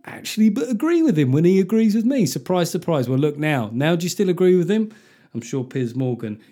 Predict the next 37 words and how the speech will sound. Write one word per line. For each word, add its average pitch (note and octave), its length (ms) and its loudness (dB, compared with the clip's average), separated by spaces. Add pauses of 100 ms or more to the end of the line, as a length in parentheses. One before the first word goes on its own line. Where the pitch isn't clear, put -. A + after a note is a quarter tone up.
in A#2 80 -8
the A#2 140 -2
eyes A#2+ 200 -2
of A2 80 -4
the A2 60 -4
left, A2 220 -6
is G#2+ 120 -10
now A2+ 220 -6
back A#2 260 -10
to - 80 -10
being A#2 200 -4
a A2 80 -6
right-winger. A2+ 600 -4 (540)
Um, F3 840 0
"You G3+ 220 2
are A3+ 80 4
right C#4 300 -2
of G#3 120 -2
centre, D#3 320 -2
but C3+ 160 -4
are C3 140 -2
open G#3 320 0
a E3+ 80 -2
healthy G3+ 380 -4
debate C3+ 420 -4 (260)
with A#2+ 140 -2
your A#2+ 160 -2
guests. - 460 -10
I A#2 40 -14
thought F3+ 240 -2
the E3 120 0
Owens F#3+ 260 2
Jones F#3 320 0
episode A3 400 -2
was C#3 140 -6
really G3+ 240 0
good. A#2 260 -6